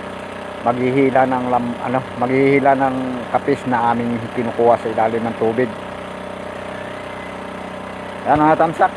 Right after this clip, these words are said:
abangan nyo na lang mamaya kung ano yung makukuha naming isda. Sana bigyan kami ng Panginoon ng blessing at saka gabayan niya kami dito sa ilalim ng tubig para walang mangyari sa amin.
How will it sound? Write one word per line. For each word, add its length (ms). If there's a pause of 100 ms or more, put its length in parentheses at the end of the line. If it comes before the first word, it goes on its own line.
abangan 240
nyo 100
na 140
lang 80
mamaya 320 (240)
kung 80
ano 160
yung 480
makukuha 400
naming 400
isda. 160
Sana 240
bigyan 320
kami 160
ng 180 (500)
Panginoon 400
ng 80
blessing 400
at 120
saka 240
gabayan 360
niya 80
kami 220
dito 260
sa 120
ilalim 360
ng 160
tubig 280 (400)
para 520 (760)
walang 240
mangyari 420
sa 240
amin. 160